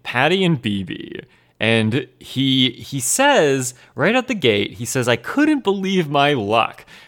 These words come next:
Judy was having her driver's license test on the same day as,"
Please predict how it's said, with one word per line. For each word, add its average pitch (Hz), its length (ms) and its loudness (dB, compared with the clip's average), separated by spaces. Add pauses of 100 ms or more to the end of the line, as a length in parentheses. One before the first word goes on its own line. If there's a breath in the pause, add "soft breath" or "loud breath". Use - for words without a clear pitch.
(120)
Judy 175 340 0
was 156 200 0
having 147 340 -2
her 147 140 -4
driver's 156 680 0
license 107 440 -2
test 95 420 -4 (240 loud breath)
on 107 160 -2
the 120 100 0
same 180 580 -2
day 139 560 0
as," 131 920 0